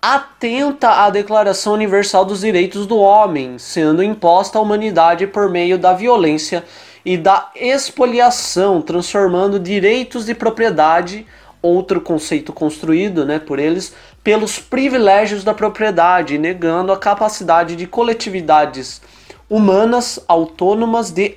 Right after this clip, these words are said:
auto-organização e autogestão. Para os Fifth Worders, o conceito territorial a ser adotado não é mais baseado na ocupação de terra, que seria reminiscência do passado medieval, mas baseado no mundo da informação,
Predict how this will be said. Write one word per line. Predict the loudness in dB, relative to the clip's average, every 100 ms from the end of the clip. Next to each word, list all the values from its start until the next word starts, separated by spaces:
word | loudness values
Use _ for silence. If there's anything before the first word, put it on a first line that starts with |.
| 2
auto-organização | 2 2 -2 -6 -4 -4 -2 -4 -2 -2 0
e | 2
autogestão. | 2 2 -4 -4 -6 -6 -14 -10 -4 -2 0 -2 -2 -4 -4 -6 -10 -14 -18 -20 -20 -20 -20 _
Para | 0 2 2
os | -6
Fifth | -12 -12 -8
Worders, | -2 2 4 4 0 -4 -6
o |
conceito | -4 -2 -2 -4 -2
territorial | 0 0 0 2 4 4
a |
ser | 2 2
adotado | 2 0 2 2 0 -8 -16 -16 -2
não | 2 4
é | 2
mais | 2 -2 0
baseado | 0 2 4 4 2
na |
ocupação | -2 -4 -2 -2 0 -2
de | -2
terra, | 0 4 4 2 -2
que | -2 -2
seria | 0 2 2
reminiscência | 2 0 0 -2 0 0 0
do | -2
passado | 0 0 2 0 2
medieval, | 2 2 2 4 4
mas | 2 -2
baseado | 0 0 2 2 2 2
no | -2
mundo | -2 -2
da | -2
informação, | -2 0 0 0 -2 -2 -2 -2